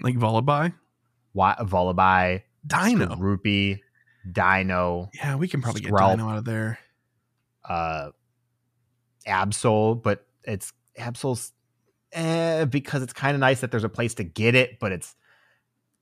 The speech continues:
Speaker 2: Absol should be in five K eggs. It just should not be in twelve Ks anymore.
Speaker 1: I'd be, I'd be okay with Absol being in ten Ks.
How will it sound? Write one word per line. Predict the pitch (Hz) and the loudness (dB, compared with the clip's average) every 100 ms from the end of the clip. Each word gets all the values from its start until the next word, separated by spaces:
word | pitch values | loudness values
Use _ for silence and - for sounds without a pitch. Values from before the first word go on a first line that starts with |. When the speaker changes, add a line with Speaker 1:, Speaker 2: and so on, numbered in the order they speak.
| _ _ - | _ _ 2
Speaker 2:
Absol | 147 143 151 | 4 4 2
should | - 113 | 2 0
be | 101 | 0
in | |
five | 90 76 - | 0 -4 -6
K | - | -14
eggs. | 69 - - - - | -16 -18 -20 -20 -10
It | 104 - | -10 -6
just | 92 - _ _ | -8 -10 _ _
should | - 110 98 | -8 -6 -2
not | 87 80 | -2 -2
be | 85 | -8
in | 78 | -8
twelve | 76 73 | -12 -12
Ks | 80 73 | -14 -14
anymore. | 82 90 - 151 _ - | -12 -12 -12 -16 _ 0
Speaker 1:
I'd | 190 196 156 | 2 2 2
be, | 156 143 - | 0 0 0
I'd | 151 170 | 0 4
be | 175 | 2
okay | 151 156 | 2 0
with | 131 | 2
Absol | 127 123 117 123 123 | 2 0 0 -2 0
being | 117 110 | 2 2
in | 104 | 0
ten | - 110 107 | 0 0 0
Ks. | 101 104 110 - | -2 -2 -4 -12